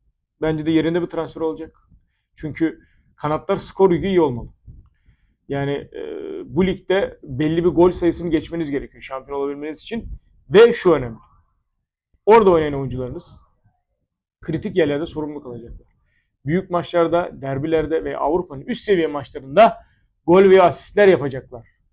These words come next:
Ya Tadic, harika. Ben çok beğeniyordum. Akıllı bir oyuncu. Yani oyuna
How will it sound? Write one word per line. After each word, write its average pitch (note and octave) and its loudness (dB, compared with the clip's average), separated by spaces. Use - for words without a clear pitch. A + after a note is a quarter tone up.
Ya C#3 -14
Tadic, F#3 0
harika. E3+ 4
Ben F3+ 0
çok F#3+ -6
beğeniyordum. C3 0
Akıllı F#3 0
bir F3 6
oyuncu. F3 2
Yani D3+ -2
oyuna E3 0